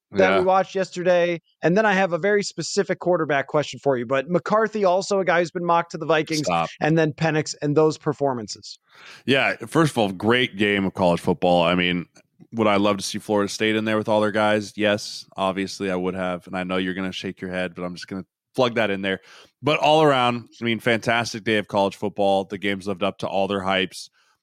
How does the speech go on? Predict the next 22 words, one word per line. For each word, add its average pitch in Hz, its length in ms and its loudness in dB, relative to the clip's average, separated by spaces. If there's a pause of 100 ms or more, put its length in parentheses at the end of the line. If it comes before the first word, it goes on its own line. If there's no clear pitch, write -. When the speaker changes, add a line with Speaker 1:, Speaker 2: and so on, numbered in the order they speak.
(260)
Speaker 2:
I 113 120 0
still, 139 560 2
I 123 140 2
like 120 400 0
the 135 100 -4
matchup 117 400 -2
of 107 80 -8
that 101 160 0
Alabama, 110 400 2
Michigan, 110 340 -6
and 98 100 -10
Texas 107 400 -6
and 98 80 -10
Washington 101 440 -4
because 98 720 -6 (460)
they 113 200 0
were, 113 140 2
like, 107 220 -2
the 104 80 -14
same 101 260 -4
team, 95 320 -4
right? 87 160 -4